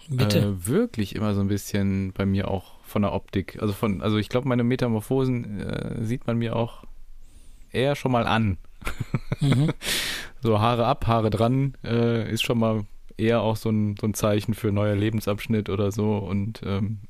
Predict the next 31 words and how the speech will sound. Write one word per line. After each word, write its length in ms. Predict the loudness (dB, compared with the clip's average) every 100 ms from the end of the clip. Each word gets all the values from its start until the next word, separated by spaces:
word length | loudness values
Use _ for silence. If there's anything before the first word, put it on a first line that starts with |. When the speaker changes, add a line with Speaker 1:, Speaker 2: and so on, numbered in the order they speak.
| 0
Speaker 2:
<clears throat> 400 | 4 6 4 2 -6 -10
das 120 | -8
trage 320 | -4 0 0
ich, 200 | -2 -6 -14 -20 -20 -20 -20 -20 -20 -16 -10
glaub 380 | -4 0 2 2
ich, 100 | 2
auch 180 | 0 0
immer 160 | 0 2
mal 280 | 2 0 -4 -12 -16 -16 -16 -16 -8
so 100 | -4
ein 40 |
bisschen 200 | -2 0
nach 120 | -2
außen. 480 | 0 -2 -2 -2 -2 -2 -6 -6 -10 -12 -14 -6 -2
Ähm, 720 | 2 2 2 0 0 -2 -4 -10 _ -20 -20 -20 -18 -18 -18 -6 2
ja, 300 | 4 2 0 -10 -20 -20 -20 -6
also 180 | 0 2
so 140 | 2 2
die 140 | 4
letzte 320 | 4 2 2
Metamorphose 960 | 2 4 4 2 2 2 4 4 2 0 -8 -20 -20 -18 -12 -10 -10 -10 -14 -10
war, 340 | 0 2 2
glaub 280 | 2 2 0
ich, 240 | -4 -6 -4
Haare 320 | 0 2 2
dran. 540 | 2 2 2 0 0 -2
Haare 240 | 0 2
wurden 180 | 2 2
länger 340 | 2 2 0 0
und 180 | 0
höher. 340 | 2 4 4